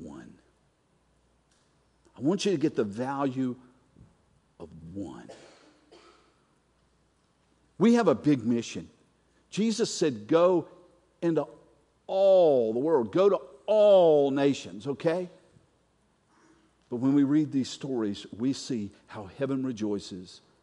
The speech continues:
over one. We don't want to get so caught up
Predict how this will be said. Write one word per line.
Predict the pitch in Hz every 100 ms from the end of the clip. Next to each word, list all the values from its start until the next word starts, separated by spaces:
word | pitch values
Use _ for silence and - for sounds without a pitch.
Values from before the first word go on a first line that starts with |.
| _ _ _ _ _ _ _ _ _ _ -
over | 90 90
one. | 85 95 80 73 _ _ _ _ _ _ _ _ _ _ _ _ _ _ _ _ _ _ _
We | 120 160
don't | 214 202
want | 185
to |
get | 156 170 -
so | - 180 170
caught | - 160 156
up | 151 151 147